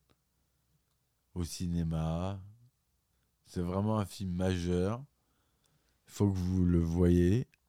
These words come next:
Si vous l'avez pas vu, je, c'est un must-see.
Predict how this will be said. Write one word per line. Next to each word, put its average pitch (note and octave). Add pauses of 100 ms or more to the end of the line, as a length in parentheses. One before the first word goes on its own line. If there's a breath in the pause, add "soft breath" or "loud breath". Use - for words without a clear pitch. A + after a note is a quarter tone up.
(260)
Si E2
vous E2
l'avez E2
pas F#2
vu, F2+
je, D#2+
c'est -
un D#2+
must-see. F#2+